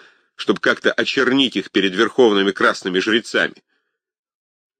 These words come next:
Теперь в Ч К скопились мешки ложных информаций о некоторых краскомах. Они словно Иваны-дураки из сказки. И в огне не горят, и в воде не тонут.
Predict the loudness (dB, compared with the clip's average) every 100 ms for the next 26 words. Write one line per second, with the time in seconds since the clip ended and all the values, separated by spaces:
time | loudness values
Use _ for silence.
0 | _ -8 0 0 0 -4 0 0 0 -4
1 | -2 0 0 0 0 0 0 0 4 6
2 | 4 2 0 0 2 2 0 -2 -2 0
3 | 0 0 0 0 0 0 0 0 2 2
4 | 2 -6 -16 -20 -20 _ _ -2 2 2
5 | 0 0 2 4 2 2 4 4 2 0
6 | -4 -4 -8 -4 -2 -2 -6 -16 -20 _
7 | _ _ _ 0 2 2 0 0 0 2
8 | 0 0 -2 0 -2 0 -2 -4 -8 -12
9 | -16